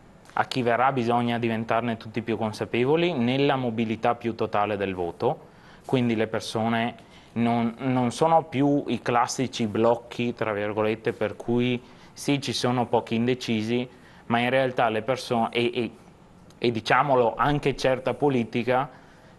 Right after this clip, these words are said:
certa anche sinistra un po' da svecchiare, aveva l'idea, no, di dire: "Vabbè, mm, andranno, voteranno, comunque sono sempre quelli, hanno sempre votato quello, tutto a posto".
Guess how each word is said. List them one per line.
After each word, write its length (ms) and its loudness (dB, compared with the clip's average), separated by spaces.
certa 420 2
anche 340 2
sinistra 680 4
un 140 -2
po' 160 2
da 140 0
svecchiare, 840 6
aveva 340 4
l'idea, 440 2
no, 180 0
di 100 -2
dire: 240 0
"Vabbè, 420 0
mm, 360 0
andranno, 680 2
voteranno, 920 0
comunque 440 -2
sono 180 -6
sempre 340 -4
quelli, 640 0
hanno 200 0
sempre 280 -4
votato 360 -2
quello, 220 -2
tutto 220 -2
a 20 2
posto". 520 -2